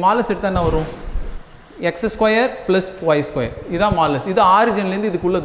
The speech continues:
தூரம், இந்த complex நம்பருக்கு உள்ள தூரம். இதை ஸ்கொயர் பண்ணா என்ன ஆகும்? Root cancel ஆயிடும், Root cancel ஆயிடும்.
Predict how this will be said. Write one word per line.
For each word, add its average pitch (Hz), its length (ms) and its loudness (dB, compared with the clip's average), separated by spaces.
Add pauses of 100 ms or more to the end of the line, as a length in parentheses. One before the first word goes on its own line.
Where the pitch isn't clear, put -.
தூரம், 139 200 0 (460)
இந்த 160 200 0
complex 208 340 0
நம்பருக்கு 175 280 -2
உள்ள 156 160 0
தூரம். 120 160 -8 (100)
இதை 185 160 -2
ஸ்கொயர் 247 360 2
பண்ணா 247 220 2
என்ன 220 160 4
ஆகும்? 185 200 -2 (840)
Root 254 300 2
cancel 196 320 2
ஆயிடும், - 220 -4 (320)
Root 196 220 -2
cancel 151 260 -4
ஆயிடும். 120 160 -12